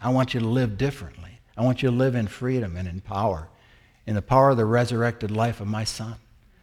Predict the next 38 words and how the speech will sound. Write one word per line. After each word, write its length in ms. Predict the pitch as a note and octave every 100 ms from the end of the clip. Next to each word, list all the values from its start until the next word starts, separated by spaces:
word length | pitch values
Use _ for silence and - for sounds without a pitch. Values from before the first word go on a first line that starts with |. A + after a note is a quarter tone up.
| _
That's 200 | C3+ -
what 120 | C#3+
he 60 | C3
wants 280 | C#3+ C#3+
for 140 | - -
us. 400 | - - - - _ _ _ _ _ _ _ _ _ _ _ _ - _ - -
And 80 | A#2
that's 200 | D3+ -
what 120 | F3+
we're 120 | E3
gonna 120 | D#3 D3+ -
see. 360 | F#3 F3 E2+ - - _ _ _ _ _ -
Uh, 60 |
in 260 | A2+ B2 B2+
just 220 | C#3 C#3
a 40 | C3
few 180 | D3
minutes, 420 | C3 D#3 C3 A#2+ -
there 380 | B2+ A#2 A2 -
are 160 | G2+
six 360 | G2 - D#3 -
people 320 | D3 C3 C3+
that 80 | A#2+
are 80 | A#2+
gonna 120 | A#2+
be 140 | A#2
baptized. 640 | A2 B2+ D3 - G2+ A2 - - - - _
Uh, 240 | - G#2 G#2+ -
baptism 540 | - D#3+ D#3+ F3+ D3 C3+
is 100 | A#2+
a 80 | A#2
picture 500 | - D#3 D#3 E3+ B2+
of 160 | A2+
going 280 | B2+ C3 C#3
from 220 | A2+ G2+
death 360 | G2+ A#2 B2 -
to 80 | B2+
life. 540 | G#2 E2 - - -